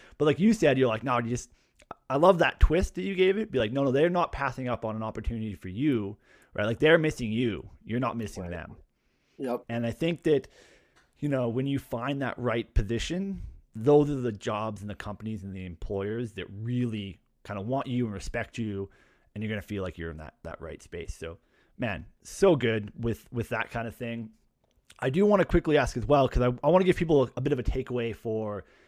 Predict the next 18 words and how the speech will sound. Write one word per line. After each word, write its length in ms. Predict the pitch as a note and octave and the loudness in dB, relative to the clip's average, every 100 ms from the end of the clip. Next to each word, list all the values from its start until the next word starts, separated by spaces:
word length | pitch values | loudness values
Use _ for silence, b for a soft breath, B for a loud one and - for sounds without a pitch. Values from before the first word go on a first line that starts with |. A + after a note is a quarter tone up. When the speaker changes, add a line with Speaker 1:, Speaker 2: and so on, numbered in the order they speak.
| b | b
Speaker 1:
something 280 | - C#3+ D3+ | 0 2 2
that 120 | B2+ | -2
they 120 | B2 | -4
can 200 | G#2+ G#2 | -6 -4
do 180 | G2 C3 | 0 0
really 200 | G#2+ A2 | 0 -2
quickly. 460 | G#2 B2 A2 F2+ F2+ | -2 -4 -4 -8 -8
I 20 | |
don't 160 | G#2+ A2 | -6 -6
wanna, 180 | G#2+ F#2 | -6 -4
like, 200 | F#2 - | -6 -8
completely 500 | G2+ - A#2+ G#2 G2 | -2 -2 -2 -4 -8
give 240 | - F#2+ | -8 -8
away 160 | G2 F#2 | -8 -8
your 120 | F2 | -8
secrets 380 | - B2+ A#2 G2+ | -8 -6 -6 -8
or 60 | |
anything, 360 | G2 G2 G2 | -10 -10 -12